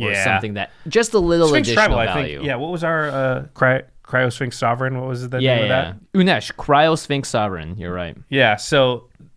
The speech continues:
Speaker 2: if you were in a Sphinx deck, because you're fact or fictioning with your Sphinxes and stuff, then this for sure goes in it. But I don't think a normal blue deck probably wants it.
Speaker 1: Yeah.
Speaker 2: It's interesting. Uh, you wanna read this one?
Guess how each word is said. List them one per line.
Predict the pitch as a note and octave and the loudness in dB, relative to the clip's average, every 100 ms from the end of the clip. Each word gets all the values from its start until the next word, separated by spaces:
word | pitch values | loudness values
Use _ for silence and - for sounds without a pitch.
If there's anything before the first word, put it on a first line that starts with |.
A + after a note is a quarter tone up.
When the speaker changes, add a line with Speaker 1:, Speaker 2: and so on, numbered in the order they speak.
| _ - | _ -4
Speaker 2:
if | E3+ E3+ | -2 0
you | F3 | 0
were | E3+ D#3 C#3+ | 2 2 2
in | C3 | 0
a | B2+ A#2 A2+ - | 0 -2 -4 -8
Sphinx | - D#3+ - | -4 -4 -4
deck, | A#2 G#2+ | -4 -4
because | - A2+ A2 | -4 -6 -4
you're | G#2 | -6
fact | G2+ - A2+ - | -10 -8 -6 -6
or | G#2 | -6
fictioning | A#2 A2+ A#2 G#2+ G#2 G2+ _ _ | -8 -8 -8 -8 -10 -14 _ _
with | A#2 A2 | -10 -8
your | G#2+ | -8
Sphinxes | - A2 - G2+ | -6 -8 -8 -10
and | G2 | -10
stuff, | - G2 F#2+ | -8 -8 -6
then | - G#2 G2 - - _ | -4 -6 -6 -16 -20 _
this | C3+ C3 - | -6 -6 -4
for | A2+ | -4
sure | - C#3+ | 0 0
goes | A2 F#2+ | 0 -4
in | F#2+ | -6
it. | G2 | -4
But | B2+ | 0
I | |
don't | D3+ C#3+ | 0 0
think | C3 | -6
a | A#2 | -4
normal | G#2 G#2 | -4 -6
blue | G2 G2+ | -6 -8
deck | G2+ - | -8 -10
probably | G2 G#2 | -10 -10
wants | G2 F#2+ | -12 -10
it. | - - - | -12 -12 -12
Speaker 1:
Yeah. | G2 D#2+ E2+ - - - | -10 -8 -10 -14 -20 -12
Speaker 2:
It's | A#2 | -10
interesting. | G2+ G2+ F#2 F#2 - _ _ _ _ - | -8 -10 -14 -16 -18 _ _ _ _ -10
Uh, | G#2 G#2+ A#2 | -8 -8 -10
you | B2 | -8
wanna | G#2 | -8
read | G2+ G2+ | -8 -10
this | - | -12
one? | C#3 | -14